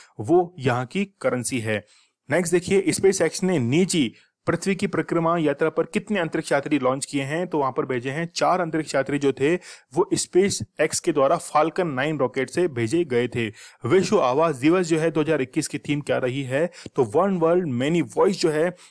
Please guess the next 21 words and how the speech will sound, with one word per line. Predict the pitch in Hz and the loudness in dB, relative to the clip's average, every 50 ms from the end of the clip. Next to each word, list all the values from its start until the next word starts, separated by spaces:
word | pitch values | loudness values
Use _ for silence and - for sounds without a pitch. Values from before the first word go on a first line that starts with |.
| _ - 127 | _ -10 -2
वो | 131 175 202 | 0 0 2
इस | - 165 131 123 | 2 0 0 2
बार | 143 151 156 156 | 2 2 2 2
इसकी | - 143 - - - 185 180 | 0 -4 -6 -6 -6 -8 -8
थीम | - - 139 156 180 190 - _ _ _ - | -6 -6 -4 -4 -4 -4 -6 _ _ _ -4
रही | 131 135 131 131 147 | -2 0 0 0 -2
है। | 135 127 120 113 98 - - - - - | -2 -2 -2 -2 -2 -4 -10 -18 -6 -2
आप | 143 156 170 - | 0 0 2 2
लोगों | 202 196 | 2 2
को | 202 214 196 | 2 2 0
मैंने | 185 185 202 196 156 | 0 0 0 0 0
न्यू | 127 120 123 143 190 220 220 202 | -2 -2 0 2 2 4 2 2
शेपर्ड | - - 175 156 151 - 175 156 135 123 104 - _ _ _ _ _ _ _ _ _ _ _ _ - | 0 0 -2 -2 0 2 2 2 2 0 -4 -10 _ _ _ _ _ _ _ _ _ _ _ _ -4
विमान | 120 123 127 147 160 180 185 | -2 0 0 2 0 0 0
जो | 175 175 | 0 2
है | 175 180 | 2 2
वो | 151 131 147 | 2 0 0
तो | 151 190 165 | 2 2 2
बताया | 135 - - 127 135 151 | 2 0 0 2 2 2
ही | 165 175 175 | 2 0 0
था, | 175 170 160 175 185 | 0 -2 -2 -2 -4